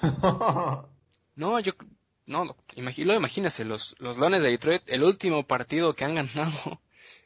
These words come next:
Speaker 2: en, en postemporada, lleva más de treinta años. O sea, imagínese, imagínese en qué momento estamos pasando.
Speaker 1: Y todavía, y todavía tienen abonados, es increíble, ¿no?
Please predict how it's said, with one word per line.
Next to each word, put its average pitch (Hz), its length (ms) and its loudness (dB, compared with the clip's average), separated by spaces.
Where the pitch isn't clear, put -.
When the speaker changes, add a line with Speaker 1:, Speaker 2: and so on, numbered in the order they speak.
Speaker 2:
en, 120 360 0
en 123 180 -8
postemporada, 139 960 2
lleva 165 180 2
más 170 240 2
de 165 60 -6
treinta 175 420 -2
años. 165 400 -2
O - 40 -20
sea, 117 100 -18
imagínese, 247 720 -2
imagínese 165 800 0
en 143 100 -2
qué 190 160 2
momento 175 360 0
estamos 123 400 -2
pasando. 107 420 -8
Speaker 1:
Y 135 120 -12
todavía, 151 360 0
y 139 140 -6
todavía 151 300 -4
tienen 160 340 -4
abonados, 127 600 -4
es 139 120 -10
increíble, 123 680 -4
¿no? 107 340 -8